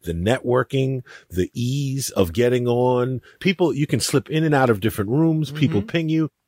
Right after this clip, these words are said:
Speaker 1: And here's the other thing. It's social networking because you had to know somebody there.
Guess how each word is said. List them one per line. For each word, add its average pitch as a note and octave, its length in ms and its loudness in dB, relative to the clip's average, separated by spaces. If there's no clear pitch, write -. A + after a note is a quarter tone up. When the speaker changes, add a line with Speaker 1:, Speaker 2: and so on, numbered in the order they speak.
Speaker 1:
And C#3+ 160 0
here's G#3+ 240 0
the G#3+ 80 0
other G#3+ 200 0
thing. E2+ 340 -2
It's F3 160 -2
social F#3+ 260 0
networking E3+ 460 0
because D#3 340 0
you D3+ 120 0
had E3+ 340 -2
to F#3+ 100 0
know E3 320 2
somebody F2+ 580 -2
there. C#2 360 -8